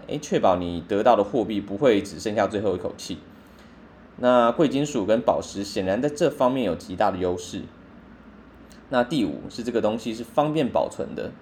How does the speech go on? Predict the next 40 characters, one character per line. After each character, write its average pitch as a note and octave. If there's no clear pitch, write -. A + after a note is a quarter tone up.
就 D#3
即 -
使 C#3+
你 G2+
的 F#2
货 D3+
币 B2
是 A#2+
具 -
有 F#2+
耐 A#2+
久 -
性， F#2+
那 F3+
你 D#3+
想 G#2+
必 G#2+
也 F2+
不 G2
会 A2+
愿 A#2+
意 G#2+
去 -
透 C#3
过 A2+
一 D#3
整 -
套 A2
非 -
常 G#2+
复 C3+
杂 F#2+
的 F#2+
流 F#2+
程 F#2+
才 G#2
能 F#2+
够 A2+
使 G2
它 G2+